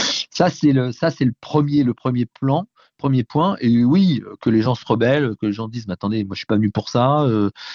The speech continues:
j'ai quand même un certain nombre de, voilà, j'ai un contrat de travail qui me dit que je vais faire ça. Euh, dans votre organisation demain, je deviens quoi ? » Euh, euh,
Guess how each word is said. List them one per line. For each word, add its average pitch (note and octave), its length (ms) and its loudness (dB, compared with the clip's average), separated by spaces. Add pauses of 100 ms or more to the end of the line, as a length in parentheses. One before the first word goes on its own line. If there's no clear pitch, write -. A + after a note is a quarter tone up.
(160)
j'ai G2+ 200 0
quand A#2 100 2
même A#2+ 120 4
un A#2 40 2
certain A2+ 300 -2
nombre A#2 220 -4
de, G2 360 0
voilà, C3+ 260 0
j'ai B2 100 -2
un A2+ 60 -2
contrat G#2+ 240 -8
de - 60 -14
travail C3 280 0
qui - 120 -12
me A2+ 60 -8
dit A#2+ 120 -8
que A2 140 -2
je G2+ 120 -4
vais G#2 80 0
faire - 220 -6
ça. D3 260 0
Euh, A2+ 200 -2
dans A2 140 0
votre A2+ 200 0
organisation A2+ 580 -4
demain, A#2 460 0
je G2+ 60 -2
deviens G#2+ 300 0
quoi ? » B2 440 -2
Euh, F#2 100 -6 (640)
euh, F#2 140 -4